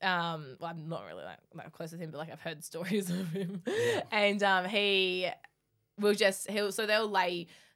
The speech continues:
Speaker 1: you know, like, five hundred bricks or what, five hundred bricks each or whatever they reckon, um, up to Smoko, and it'll be, like, twelve o'clock and they're like, "Fuck this, yeah, like, I've laid, I've made so much money today, let's go home."
Speaker 2: <laughs>
Speaker 1: So he does that, and he's done it a few times now. So
Speaker 2: Yeah.
Speaker 1: he's just, like, got to a certain point in the day thinking he's, like, done all these cream runs, he's smashed out, he's made thousands of dollars.
Speaker 2: Yeah.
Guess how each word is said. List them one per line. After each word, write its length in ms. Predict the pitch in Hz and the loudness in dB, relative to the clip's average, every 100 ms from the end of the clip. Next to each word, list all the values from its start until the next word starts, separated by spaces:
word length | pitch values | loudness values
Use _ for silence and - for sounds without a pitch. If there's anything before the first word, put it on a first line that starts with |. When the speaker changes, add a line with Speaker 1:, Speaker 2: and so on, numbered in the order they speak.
| _ | _
Speaker 1:
you 40 | 165 | -4
know, 60 | |
like, 240 | 165 165 - | -2 -4 0
five 240 | - 180 175 | 6 6 6
hundred 280 | 175 165 | 0 -2
bricks 300 | 165 165 160 | -2 -4 -4
or 400 | 160 165 160 156 147 | -4 -4 -6 -6 -6
what, 280 | 151 127 | -6 -6
five 160 | 156 165 | -2 0
hundred 160 | 160 165 | 0 -4
bricks 160 | 160 - | -8 -4
each 180 | 170 175 | -4 -2
or 40 | |
whatever 220 | 160 151 | -4 -4
they 140 | 143 123 | -6 -8
reckon, 320 | 127 73 185 - - - | -8 -8 -10 -10 -16 2
um, 260 | 180 175 175 | 6 6 6
up 160 | 185 - | 2 2
to 100 | 175 | -6
Smoko, 300 | 202 190 190 | -2 0 2
and 200 | 175 175 | 2 2
it'll 120 | 180 | 2
be, 60 | 175 | 0
like, 120 | 175 | 0
twelve 220 | - 175 | 0 0
o'clock 220 | 175 175 | 0 -2
and 80 | 175 | -2
they're 80 | 160 | -4
like, 120 | 160 | -6
"Fuck 140 | - - | -10 -12
this, 240 | - 233 214 | -6 -6 -2
yeah, 180 | 233 226 | -2 0
like, 240 | 220 214 208 208 | 0 -2 -2 2
I've 240 | 196 185 | 2 2
laid, 360 | 190 185 190 175 | 0 2 0 0
I've 140 | 185 | 0
made 160 | 185 170 | 2 0
so 180 | - 190 | 0 0
much 160 | 180 | 0
money 220 | 175 175 | -2 -4
today, 260 | 180 180 175 | -2 0 2
let's 180 | 175 170 | 0 -2
go 140 | 165 | -2
home." 320 | 180 123 180 - | -2 -2 -8 -6
Speaker 2:
<laughs> 280 | 117 - 143 | -10 -6 2
Speaker 1:
So 180 | 233 | 6
he 140 | 220 202 | 8 8
does 200 | 208 208 | 6 6
that, 120 | 190 | 4
and 80 | 180 | 4
he's 160 | 190 | 0
done 160 | 185 240 | 2 2
it 100 | 202 | 2
a 40 | 185 | -2
few 160 | 202 | -4
times 340 | 214 202 185 190 | 0 2 2 -4
now. 340 | 143 123 175 | -4 -4 -4
So 160 | - 196 | 0 4
Speaker 2:
Yeah. 80 | 180 | 4
Speaker 1:
he's 240 | 196 185 | 4 0
just, 140 | 190 175 | -2 -2
like, 100 | 180 | 0
got 160 | 175 | 0
to 60 | 180 | 0
a 40 | |
certain 220 | 175 180 | -2 -2
point 160 | 185 170 | 0 -2
in 60 | 170 | -2
the 80 | |
day 280 | 170 165 170 - | -4 -2 -4 -4
thinking 240 | 170 165 | -4 -4
he's, 140 | 165 160 | -4 -4
like, 220 | 170 170 | -4 0
done 120 | 175 | -2
all 100 | 170 | 0
these 180 | 170 170 | -2 -2
cream 400 | - 214 180 175 | -6 -2 -2 -2
runs, 240 | 175 175 | -2 -2
he's 120 | 170 160 | -4 -6
smashed 280 | 180 175 175 | -6 -6 -4
out, 160 | 175 | -4
he's 100 | 165 | -4
made 220 | 165 160 | -4 -6
thousands 340 | - 165 165 160 | -4 -4 -4 -6
of 60 | |
dollars. 440 | 160 165 147 175 190 | -6 -6 -4 -4 -6
Speaker 2:
Yeah. 180 | - 233 | -8 -10